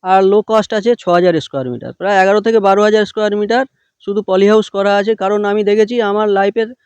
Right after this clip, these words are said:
আজকে পঁয়ত্রিশ বছর আমি এগ্রিকালচার কাজ করেছি, সব থেকে বেশি পয়সা আমি কামিয়েছি পলি হাউস থেকে।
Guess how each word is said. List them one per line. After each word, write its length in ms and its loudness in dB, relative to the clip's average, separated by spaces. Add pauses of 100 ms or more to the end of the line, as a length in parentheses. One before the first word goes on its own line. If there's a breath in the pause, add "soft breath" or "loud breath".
(160)
আজকে 200 0
পঁয়ত্রিশ 440 -2
বছর 240 2
আমি 180 0
এগ্রিকালচার 520 -2
কাজ 220 -4
করেছি, 400 0 (260)
সব 240 0 (100)
থেকে 200 2
বেশি 280 4
পয়সা 400 2
আমি 140 -4
কামিয়েছি 640 -2 (420)
পলি 220 4
হাউস 240 0
থেকে। 220 -18